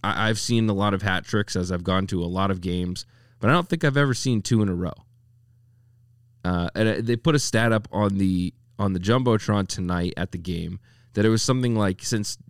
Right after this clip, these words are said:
the two, two games in a row, there hasn't been a hat trick since nineteen ninety-seven or, or somewhere close to that. Um, one of the players was Sergei Samsonov, and I can't quite remember the other, but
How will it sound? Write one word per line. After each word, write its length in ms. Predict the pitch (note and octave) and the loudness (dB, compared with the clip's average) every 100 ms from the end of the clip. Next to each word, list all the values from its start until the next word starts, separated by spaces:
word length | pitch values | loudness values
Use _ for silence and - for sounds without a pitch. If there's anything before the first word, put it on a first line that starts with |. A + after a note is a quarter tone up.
| - _ | -20 _
the 180 | G2 A2 - - - - | -4 -4 -4 -16 -20 -4
two, 360 | - D3 A#2+ - - | 4 4 4 -2 0
two 140 | E3 | 2
games 320 | D3 D3 B2+ | 4 4 2
in 60 | A#2+ | 2
a 40 | |
row, 220 | A#2+ A#2+ | 2 4
there 100 | G#2+ | 2
hasn't 260 | G2+ G#2 G#2 | 2 0 0
been 100 | G2 | 0
a 40 | |
hat 220 | G#2 G2+ - | 0 0 -2
trick 160 | G2+ | -6
since 220 | - F#2+ | -4 -6
nineteen 420 | F#2+ G2 - G#2 G2 | -2 -4 -2 -4 -2
ninety-seven 720 | F#2+ F#2+ F#2 - G2+ G2 F#2+ | -2 -2 -4 0 0 0 -4
or, 220 | F#2 G2 | -4 -6
or 320 | - F#2 E2+ G#2+ - - _ | -4 -4 -6 -10 -18 -20 _
somewhere 360 | - B2+ A2+ G#2 | 0 2 4 2
close 320 | A2 G#2+ - | 2 2 2
to 80 | G2 | 2
that. 320 | G2 G2 - _ _ _ _ _ - - | 4 2 -2 _ _ _ _ _ -20 -10
Um, 320 | G2 F#2 F2 F#2 | -4 -2 0 2
one 120 | A2 | 0
of 120 | G2 | 0
the 80 | G2 | 0
players 340 | - G#2 G2 | 2 4 2
was 80 | F#2 | 0
Sergei 320 | - G#2+ G2 | 0 2 2
Samsonov, 560 | G2 G#2+ G2+ - G2+ G2 | 0 0 -2 -2 -2 -2
and 100 | G2 | -4
I 40 | |
can't 260 | - A2+ - | -2 -2 -2
quite 160 | G#2+ | 0
remember 340 | D#2+ G2 F#2 F#2 | 0 0 0 0
the 140 | F#2 | 2
other, 220 | F#2+ F#2 | 2 0
but 280 | F2 F#2 F2 | 0 0 -2